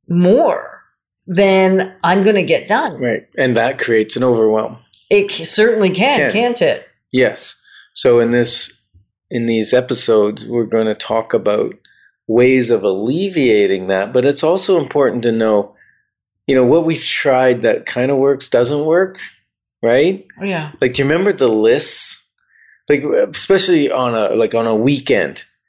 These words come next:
Speaker 2: we'd say, "Oh, okay, let's get organized." And Friday night or Saturday morning, we sit down with our journals and we write down all the things that we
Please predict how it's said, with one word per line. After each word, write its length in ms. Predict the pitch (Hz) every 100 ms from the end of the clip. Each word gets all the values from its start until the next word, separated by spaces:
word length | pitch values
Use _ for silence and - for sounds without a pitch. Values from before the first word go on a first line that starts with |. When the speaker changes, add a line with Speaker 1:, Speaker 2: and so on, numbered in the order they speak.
| _ _ -
Speaker 2:
we'd 180 | 123
say, 260 | - 110 -
"Oh, 320 | - 147 - - _ _ _ _ _ _
okay, 100 | -
let's 340 | 110 165 190 -
get 240 | 175 143
organized." 680 | 127 127 117 110 98 101 -
And 120 | 110
Friday 460 | - 139 139 143 131
night 380 | 123 120 120 107
or 120 | 98
Saturday 500 | - 147 143 139 123
morning, 360 | 117 123 117
we 80 | 110
sit 320 | 113 - 143
down 220 | 135 120 113
with 100 | 110
our 120 | 104
journals 460 | 107 110 107 101
and 80 | 110
we 120 | 104 104
write 260 | 117 123
down 220 | 120 110
all 260 | 107 143 160
the 160 | 147 -
things 380 | 135 127 110
that 220 | 101 -
we 100 | -